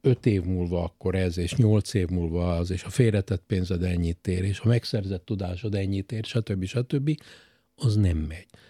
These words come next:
Tehát egy nagy rögtönzés az egész, és nekem ez a legnagyobb bajom a dologgal,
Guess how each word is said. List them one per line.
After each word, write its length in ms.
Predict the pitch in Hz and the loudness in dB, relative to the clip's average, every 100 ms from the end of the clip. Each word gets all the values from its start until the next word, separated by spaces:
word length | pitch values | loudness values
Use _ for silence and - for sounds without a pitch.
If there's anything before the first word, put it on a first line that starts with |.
| _ | _
Tehát 240 | - 104 | -2 0
egy 80 | 104 | 2
nagy 260 | 107 147 123 | 2 4 4
rögtönzés 760 | 92 - - 85 76 82 80 | 2 -2 -2 -2 0 -4 -4
az 120 | - 82 | -4 -4
egész, 440 | 85 - 107 - | -6 -8 -12 -4
és 120 | 107 | -4
nekem 280 | - 101 110 | -2 -2 0
ez 160 | 113 92 | -2 -2
a 60 | |
legnagyobb 460 | 87 87 90 85 92 | -2 -2 -2 -2 -4
bajom 380 | 92 92 95 98 | -4 -6 -6 -8
a 40 | |
dologgal, 640 | 101 113 104 104 - 131 | -8 -6 -8 -10 -10 -12